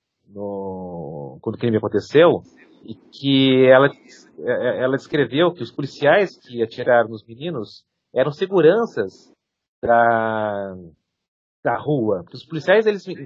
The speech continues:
pra explicar o que eles estavam fazendo ali, eles contaram uma história fantasiosa. Disseram que estavam indo atrás de duas meninas que eles tinham conhecido pela internet, não sou-, não souberam dizer o nome delas,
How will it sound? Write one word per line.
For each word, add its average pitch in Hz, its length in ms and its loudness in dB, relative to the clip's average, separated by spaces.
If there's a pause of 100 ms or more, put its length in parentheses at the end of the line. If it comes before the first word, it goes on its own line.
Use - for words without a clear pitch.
(840)
pra 170 120 -4
explicar 170 440 0
o 127 60 0
que 175 100 -8
eles 175 120 -4
estavam 143 260 -4
fazendo 117 380 -6
ali, 120 400 -6
eles 110 180 -8
contaram 131 320 -4
uma 151 80 -4
história 151 520 -2 (520)
fantasiosa. 156 840 2
Disseram 151 340 -6
que - 80 -18
estavam 143 580 -2 (400)
indo 135 180 -4
atrás 139 460 0
de 135 180 -14
duas 160 320 -4
meninas 151 600 -8
que - 120 -16
eles 123 100 -12
tinham - 120 -16
conhecido 127 260 -12
pela 131 160 -4
internet, 131 600 -4
não 139 100 -10
sou-, 131 180 -12
não 131 160 -8
souberam 135 260 -2
dizer 131 140 -8
o 127 40 -4
nome 127 200 -2
delas, 143 560 2